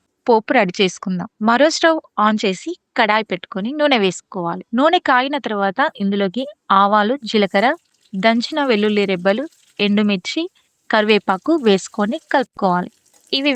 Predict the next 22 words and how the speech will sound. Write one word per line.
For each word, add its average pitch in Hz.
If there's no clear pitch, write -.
వేగాక 262
ఇప్పుడు 254
మరుగుతున్న 302
రసంలో 233
పోసి 196
కలిపి 196
మరో 262
ఐదు 202
నిమిషాలు 208
మరిగించుకోవాలి. 190
ఇప్పుడు 226
స్టవ్ 277
ఆఫ్ 294
చేసి 190
దీంట్లోకి 233
కొత్తిమీర, 214
ఉల్లి 262
ఆకు 247
వేసి 190
కలుపుకోవాలి. 175
అంతే, 302
గుమగుమలాడే 311